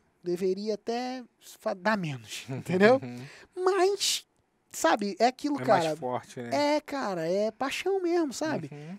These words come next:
Speaker 1: Quero ver esses caras f-, funcionando, crescendo, se desenvolvendo, entendeu? E, e aí, a gente vai em cima desse, nesse lugar.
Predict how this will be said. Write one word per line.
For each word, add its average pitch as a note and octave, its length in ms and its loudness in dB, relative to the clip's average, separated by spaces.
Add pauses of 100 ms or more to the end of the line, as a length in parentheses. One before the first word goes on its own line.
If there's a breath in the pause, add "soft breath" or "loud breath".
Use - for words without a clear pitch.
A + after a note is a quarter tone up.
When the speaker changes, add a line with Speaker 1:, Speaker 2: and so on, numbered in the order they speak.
(140)
Speaker 1:
Quero D4 280 2
ver A3+ 180 0
esses - 260 -2
caras B3 360 -2
f-, - 220 -14 (460)
funcionando, G3+ 800 -4
crescendo, F#3 560 -4
se F3 140 -12
desenvolvendo, E3+ 680 -4
entendeu? E3 360 -4 (460 loud breath)
E, F3+ 420 -6
e F#3 120 -2
aí, G3+ 580 -2 (520 soft breath)
a - 120 -10
gente E3+ 280 -10
vai F#3+ 280 -4
em C#4+ 60 -4
cima A3 360 -8
desse, B3 300 -10
nesse A#3 300 -10
lugar. B3 420 -10